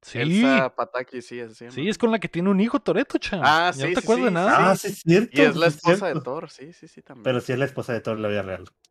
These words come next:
Speaker 1: Sí.
Speaker 3: Del
Speaker 2: Ajá.
Speaker 3: Chris, ¿no?
Speaker 2: Ay,
Speaker 3: Y
Speaker 2: es
Speaker 3: es
Speaker 2: cierto, y esa ruca se muere.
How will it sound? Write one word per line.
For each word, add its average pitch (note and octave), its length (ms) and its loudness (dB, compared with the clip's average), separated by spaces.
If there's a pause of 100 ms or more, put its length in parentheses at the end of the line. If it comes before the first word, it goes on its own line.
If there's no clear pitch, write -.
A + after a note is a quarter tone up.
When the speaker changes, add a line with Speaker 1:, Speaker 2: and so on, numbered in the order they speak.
(160)
Speaker 1:
Sí. G#2 160 -12 (640)
Speaker 3:
Del A2 160 -8
Speaker 2:
Ajá. A#2+ 80 -12
Speaker 3:
Chris, G#2+ 300 -8
¿no? G#2 200 -10 (880)
Speaker 2:
Ay, A#2 80 -6
Speaker 3:
Y A#2 440 0
Speaker 2:
es - 100 -8
Speaker 3:
es C3+ 80 -6
Speaker 2:
cierto, C3 240 -8
y C3+ 40 -4
esa C#3+ 140 -8
ruca C#3+ 220 -8
se B2+ 100 -10
muere. A2+ 300 -20